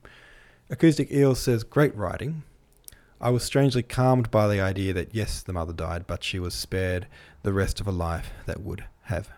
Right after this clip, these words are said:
been brutal." You know what I thought about a lot during that was the fact that, <clears throat> um, Philip's mother died in childbirth, and,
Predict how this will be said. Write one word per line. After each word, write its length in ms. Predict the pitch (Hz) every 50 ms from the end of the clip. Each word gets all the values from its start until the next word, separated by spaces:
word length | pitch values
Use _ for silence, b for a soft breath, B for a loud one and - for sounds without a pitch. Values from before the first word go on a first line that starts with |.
| _ -
been 220 | - 90 87 85 95
brutal." 400 | - 98 101 101 - 113 110 120 _ _ _ _ _ _ b b b b b b b b b b b b b b b b _ -
You 100 | 127 123
know 100 | 139 143
what 120 | 143 131
I 100 | 117 110
thought 280 | - - - 117 113 110
about 180 | 101 107 101
a 60 | 98
lot 260 | 90 92 95 92 - -
during 280 | - 87 85 82 82 85
that 180 | 82 85 - - -
was 300 | 113 104 98 95 - -
the 100 | - 95
fact 380 | - - 107 95 - - -
that, 160 | - 92 82 - _ _ _ _ - - _ -
<clears throat> 460 | - 135 135 117 104 104 104 123 - -
um, 380 | 110 101 90 87 85 82 71 _ _ _ _ _ _ _ _ _ - - - _ _ _ _ _ _ _ _ _ _ _ _ _ _ _ - - _
Philip's 400 | - - - 127 113 110 - -
mother 320 | 113 101 98 98 104 113 98
died 500 | 95 - 87 87 87 85 92 90 - - _ b b b b b b b b b b b b b b b _ -
in 400 | - 104 98 87 82 82 85 82 - - _ _ -
childbirth, 680 | - - 87 85 85 87 95 95 110 143 156 - - - - _ _ _ _ _ _ _ _ _ _ _ _ _ _ _ _ _ _ _ _ _ _ _ -
and, 540 | 107 110 104 101 98 95 92 92 87 -